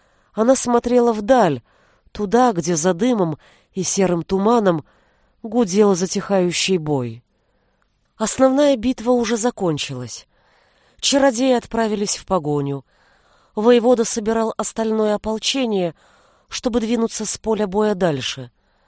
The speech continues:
Милош нашел Вячеслава у самого шатра. Он сидел вместе со Стрелой и Небабой, все трое обедали. «Какие вести, чародей?» спросил Вячеслав.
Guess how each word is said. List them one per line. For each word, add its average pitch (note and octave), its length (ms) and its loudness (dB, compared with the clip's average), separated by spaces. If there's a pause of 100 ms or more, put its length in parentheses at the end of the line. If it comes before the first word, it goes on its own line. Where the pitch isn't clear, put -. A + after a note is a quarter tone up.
(560)
Милош D4 400 4
нашел B3+ 360 0
Вячеслава B3 680 -2 (540)
у A3+ 160 -4
самого A#3 400 0
шатра. E3 520 -4 (840)
Он D4 140 0
сидел B3 440 2
вместе A3 520 -2
со - 140 -4
Стрелой A3 520 0
и G3+ 40 0
Небабой, F#3+ 600 -2 (580)
все - 260 -4
трое A#3 340 2
обедали. C#3 600 -2 (800)
«Какие A3 460 2
вести, A#3 420 0
чародей?» D3 640 -2 (640)
спросил G3 580 0
Вячеслав. D#3+ 760 -4